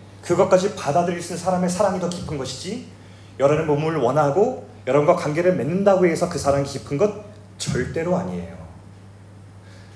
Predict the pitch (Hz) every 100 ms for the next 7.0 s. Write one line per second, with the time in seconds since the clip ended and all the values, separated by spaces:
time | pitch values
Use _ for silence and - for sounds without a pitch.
0 | - - - - - 156 185 175 - 156
1 | 156 - 240 220 185 226 226 190 160 165
2 | 143 143 190 180 185 170 127 98 104 -
3 | - - - - - - - - - -
4 | 120 - 160 175 127 - - - 160 160
5 | 117 135 180 - 160 139 170 135 95 -
6 | - 147 135 - 135 156 151 92 98 92